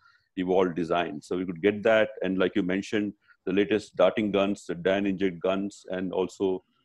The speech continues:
uh, the very latest, uh, drugs. Uh, so all that also was possible to, uh, bring in. And then finally, when the project actually took off,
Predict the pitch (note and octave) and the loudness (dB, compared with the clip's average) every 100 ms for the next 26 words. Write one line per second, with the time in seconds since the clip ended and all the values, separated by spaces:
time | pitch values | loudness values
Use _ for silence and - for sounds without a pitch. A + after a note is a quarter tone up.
0 | - F2+ F2+ F2+ F2+ F#2 F2 F2 F#2+ - | -10 -4 -2 -2 0 0 -2 -4 -4 -6
1 | - D#2+ D2 E2+ D2+ - - - _ _ | -6 -6 -2 0 0 -4 -18 -20 _ _
2 | _ _ F2+ F2 E2+ - - F#2+ F#2 - | _ _ -10 -6 -6 -6 -2 0 0 2
3 | G#2 A2+ G#2+ F#2+ F#2+ - F2 E2+ - E2+ | 2 4 4 2 0 -2 -4 -4 -4 -6
4 | - F2 E2+ F2 F2 F#2 F2 D#2+ F#2 C#3+ | -6 -8 -6 -8 -8 -8 -8 -4 -4 -4
5 | E3 _ _ - F#2+ F#2 A#2+ C3+ A2+ A#2 | -8 _ _ -12 -6 2 2 2 0 2
6 | C3+ A#2+ G#2+ - G2 A#2 - G2+ - G#2+ | 2 2 0 2 2 2 0 -2 -2 -2
7 | G#2 G2+ G#2 G2+ | -2 0 0 0